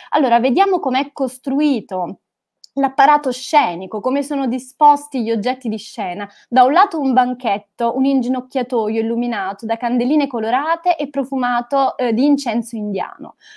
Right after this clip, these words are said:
uno Snoopy di pezza appoggiato sopra, una foto del performer appuntata, il diploma di maturità, la cartolina di leva, un paio di biglietti continentali,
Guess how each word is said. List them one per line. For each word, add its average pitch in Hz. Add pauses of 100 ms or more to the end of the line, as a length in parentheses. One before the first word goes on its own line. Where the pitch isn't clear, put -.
(140)
uno 262
Snoopy 269
di 233
pezza 302
appoggiato 220
sopra, 254
una 233
foto 254
del 226
performer 226
appuntata, 247
il 254
diploma 233
di 208
maturità, 247 (240)
la 311
cartolina 262
di 247
leva, 233
un 294
paio 330
di 240
biglietti 233
continentali, 220